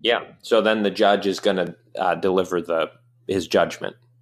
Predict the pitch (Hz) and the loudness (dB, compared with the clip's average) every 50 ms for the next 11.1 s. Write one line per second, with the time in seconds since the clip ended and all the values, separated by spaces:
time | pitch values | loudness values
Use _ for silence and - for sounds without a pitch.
0 | - - 92 87 90 - 87 90 87 85 80 - - 101 98 90 - - 98 95 | -4 -2 0 0 0 0 -2 -2 -2 -4 -4 -2 0 0 0 0 0 -2 -2 -2
1 | 92 - - 98 90 90 113 117 104 - - 98 - - 85 78 - - - 95 | -2 -4 -4 -4 -2 2 2 2 2 2 -2 -4 -2 0 -2 -2 -2 0 2 2
2 | 92 92 90 87 87 85 82 82 - _ - - 64 92 98 87 - - 92 95 | 4 4 4 4 4 2 2 0 -2 _ -16 -10 -6 -4 -4 -4 -4 -4 -2 0
3 | 92 90 87 - - 92 90 87 82 - - - - 107 104 - - 90 85 85 | 0 0 -2 -4 -4 -4 -4 -4 -6 -8 -8 -6 -2 -2 -2 -2 0 0 0 2
4 | 85 82 87 92 92 - - - 92 87 85 87 87 87 85 - - 87 87 82 | 2 0 0 0 0 0 0 -2 -2 -2 0 -2 -2 -2 -2 -2 -2 -2 -2 0
5 | - 80 71 - - - - - - _ _ _ _ _ - - - 98 90 - | 0 0 0 -2 -6 -20 -20 -20 -20 _ _ _ _ _ -10 -2 0 0 2 2
6 | 98 95 85 - 98 90 85 - - - 95 95 85 - 90 87 85 - 95 82 | 2 0 2 0 0 0 0 0 0 0 0 0 0 0 -2 -4 -2 -2 -4 -4
7 | 82 82 - - - 98 90 87 87 80 82 82 - _ _ _ _ _ _ - | -4 -6 -8 -6 -2 0 0 0 0 -2 -4 -6 -8 _ _ _ _ _ _ -12
8 | - 85 - - 101 95 85 - - 95 - - - - - 90 85 82 82 80 | -12 -8 -4 0 0 0 0 0 -2 -4 -2 -2 -4 -2 0 0 0 0 0 -2
9 | 82 82 82 78 80 82 - - - - - - - - - - - - - - | -4 -2 0 0 0 0 -2 -2 -6 -8 -8 -8 -12 -14 -12 -10 -10 -10 -10 -8
10 | - 104 98 85 95 87 87 92 95 87 - - - 98 87 90 87 - - - | -4 -4 0 2 2 2 2 2 2 2 0 0 2 2 2 2 2 0 -6 -8
11 | - | -8